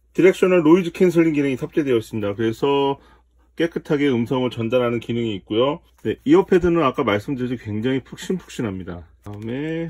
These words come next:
이어패드를 탑재를 해보면 대구경 드라이버가 탑재된 헤드셋이란 걸 알 수가 있고요. 그다음에 지금 이렇게 음을 필터링 해주기 위해서 굉장히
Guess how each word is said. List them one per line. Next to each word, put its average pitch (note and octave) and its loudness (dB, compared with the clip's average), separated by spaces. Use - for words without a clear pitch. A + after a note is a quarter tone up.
이어패드를 G#2+ -6
탑재를 - -8
해보면 C3+ -4
대구경 A2+ -4
드라이버가 G#2+ -2
탑재된 A#2 -6
헤드셋이란 B2+ -6
걸 A2 -4
알 F#2 -4
수가 G2 -6
있고요. A#2 -2
그다음에 A2+ -6
지금 G2 -10
이렇게 F2 -8
음을 G2+ -8
필터링 C#3 -2
해주기 A2+ -6
위해서 B2 -6
굉장히 B2 -4